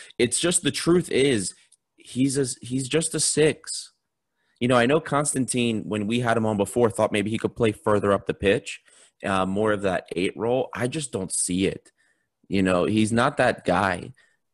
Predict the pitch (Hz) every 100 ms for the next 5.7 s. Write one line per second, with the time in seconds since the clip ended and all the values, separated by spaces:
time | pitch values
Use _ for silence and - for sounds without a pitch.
0 | _ - - 80 - _ _ _ _ -
1 | 107 98 107 107 127 165 151 127 - 113
2 | 120 117 110 110 104 - 95 90 123 117
3 | 107 87 - - 107 117 - - - _
4 | 107 107 95 101 95 95 110 - - 98
5 | 98 - - - 50 -